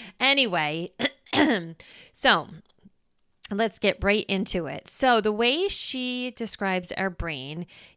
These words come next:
is we have our primitive brain, which I talk about. That's our primal brain that just wants to keep us safe, that's always looking for danger. And that part of our brain is very similar to every other organization, um, that exists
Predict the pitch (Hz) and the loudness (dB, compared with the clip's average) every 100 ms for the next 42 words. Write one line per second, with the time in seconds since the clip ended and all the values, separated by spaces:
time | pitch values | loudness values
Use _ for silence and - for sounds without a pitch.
0 | - 214 196 190 185 - 202 233 240 233 | 0 2 2 2 -2 -4 -4 -4 -4 -4
1 | 202 196 190 - - - 180 - - 269 | -2 -4 -8 -16 -14 -6 -6 -4 -6 -2
2 | 269 202 156 - 143 135 160 170 190 190 | 0 -2 -2 -6 -6 -6 -6 -2 -2 0
3 | 180 196 175 175 151 147 190 185 - 208 | 0 0 -2 -2 -4 -2 0 0 0 -2
4 | 185 - 185 180 180 180 170 170 165 165 | -2 -2 -2 -2 -2 -2 -4 -4 -6 -6
5 | 175 - 180 - 170 - 170 - 160 - | -6 -4 -6 -4 -8 -6 -6 -4 -4 -2
6 | 190 175 175 170 165 - 190 190 190 180 | -2 -2 -4 -8 -8 -2 0 0 0 -2
7 | 175 175 170 165 160 170 151 151 160 - | -6 -6 -6 -6 -6 -8 -8 -8 -10 -18
8 | - - 202 196 208 240 - - - 196 | -20 -8 -4 0 0 -2 -6 -20 -10 -4
9 | 202 196 175 165 175 180 185 - 185 170 | -2 -2 -4 -2 -4 -2 -4 -2 -4 0
10 | 190 190 - 175 170 165 - - 170 165 | 0 0 -2 -4 -4 -4 -6 -4 -4 -4
11 | - 170 180 - 160 160 156 160 143 135 | -6 -4 -2 -2 -4 -6 -8 -8 -8 -10
12 | - 139 151 160 _ _ _ _ _ - | -8 -8 -8 -12 _ _ _ _ _ -16
13 | 151 147 143 143 - - 175 175 147 156 | -14 -14 -16 -20 -16 -8 -4 -4 -6 -8
14 | 160 - - | -8 -12 -12